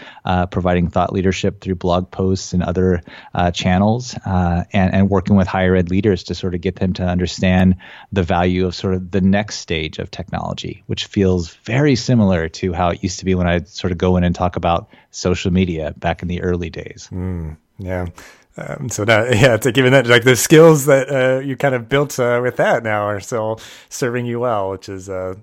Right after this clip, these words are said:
Speaker 2: it's, yeah, it's really great. Um, 'cause, yeah, definitely, I mean, I guess as with anything, you, you kind of just have to, like, even norm the idea of, you know, 'cause I think, I'm sure people are just kind of skeptical, especially, you know, within higher ed, with, you know, just 'cause,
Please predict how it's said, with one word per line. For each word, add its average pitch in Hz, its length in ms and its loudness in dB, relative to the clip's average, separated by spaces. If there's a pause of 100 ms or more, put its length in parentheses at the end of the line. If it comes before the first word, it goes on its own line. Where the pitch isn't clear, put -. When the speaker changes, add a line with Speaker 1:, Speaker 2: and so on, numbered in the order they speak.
Speaker 2:
it's, - 160 -20
yeah, - 180 -18
it's - 160 -20
really 95 220 -14
great. 92 340 -8 (380)
Um, 92 500 -10
'cause, 131 140 -4
yeah, 123 220 4
definitely, 139 520 0
I 127 40 -6
mean, 107 360 -8 (1120)
I 139 60 -16
guess 180 120 -10
as 175 240 0
with 151 160 -4
anything, 135 380 -4
you, 117 80 -8
you 143 240 -10
kind 139 180 -8
of 175 60 -4
just 131 180 -10
have 123 140 -4
to, 123 80 -8
like, 101 220 -8
even 110 420 -10
norm 104 640 -6
the 98 560 -8 (420)
idea 107 580 -4
of, 104 340 -8
you 123 80 -12
know, 107 160 -6
'cause 113 100 -10
I 107 80 -4
think, 117 420 -12
I'm 139 120 -18
sure 131 200 -4
people 113 340 -10
are 104 60 -4
just 98 220 -12
kind 110 180 -10
of 92 140 -10 (200)
skeptical, 110 680 -6
especially, 160 380 -8
you 156 60 -8
know, 127 200 -4
within 123 200 -4
higher 120 300 -6
ed, 98 160 -4
with, 107 180 -16
you 131 120 -10
know, 101 100 -6
just 101 240 -16
'cause, 98 320 -10